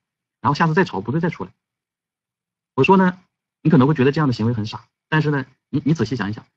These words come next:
你只有重视每一次重要的低点，你才能抄到最后的低点。我再说一遍这个逻辑啊，你只有重视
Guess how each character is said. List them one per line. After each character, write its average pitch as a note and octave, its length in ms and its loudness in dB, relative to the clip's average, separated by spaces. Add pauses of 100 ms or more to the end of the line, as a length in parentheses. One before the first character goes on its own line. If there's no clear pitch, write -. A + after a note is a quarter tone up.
(120)
你 D3 80 -2
只 G3 120 0
有 F#3+ 80 4
重 G3 280 2
视 D#3 120 -2
每 A#2 200 2
一 F#2+ 120 -4
次 F3 220 0
重 G#3 220 -2
要 B2 100 0
的 G#2 80 -2
低 G#2+ 180 -6
点， - 220 -10
你 A2+ 140 -4
才 D3 100 -6
能 D#3 140 -2
抄 E3+ 200 -2
到 E3 120 0
最 G3+ 240 2
后 G3 160 2
的 G#2+ 80 0
低 G2+ 180 -6
点。 E2 160 -12 (520)
我 D3 60 -6
再 F#3+ 80 2
说 D#3 80 0
一 D3 40 0
遍 C#3+ 100 -2
这 C3 80 2
个 A2 40 -2
逻 F#2 120 -2
辑 F#2+ 80 -4
啊， F2+ 80 -6
你 A#2+ 80 0
只 F#3 100 -2
有 F#3 80 2
重 F3 220 -2
视 - 200 -4